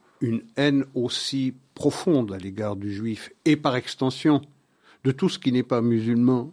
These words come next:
euh, euh, tout ce qui est, euh,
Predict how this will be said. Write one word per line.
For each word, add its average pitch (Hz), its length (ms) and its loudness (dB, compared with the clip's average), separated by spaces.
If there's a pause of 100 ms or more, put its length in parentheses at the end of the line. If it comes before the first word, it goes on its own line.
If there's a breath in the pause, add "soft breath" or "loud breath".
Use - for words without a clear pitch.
(160)
euh, 107 920 -14 (1160 soft breath)
euh, - 1000 -20
tout 147 100 -4
ce - 100 -4
qui 123 240 -2
est, 117 180 2
euh, 107 260 -10